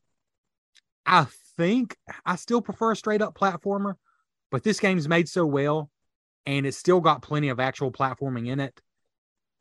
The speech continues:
that, that I enjoyed it a lot.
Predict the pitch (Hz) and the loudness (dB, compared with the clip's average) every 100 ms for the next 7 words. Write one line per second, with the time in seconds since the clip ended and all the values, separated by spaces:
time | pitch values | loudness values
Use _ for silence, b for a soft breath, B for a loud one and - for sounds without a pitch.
0 | _ _ 131 151 156 156 - _ _ _ | _ _ -2 2 2 2 -2 _ _ _
1 | _ _ _ _ _ - 147 160 165 160 | _ _ _ _ _ -14 -4 -2 0 0
2 | 214 170 180 160 123 113 113 87 | 0 2 2 2 -2 -4 -6 -8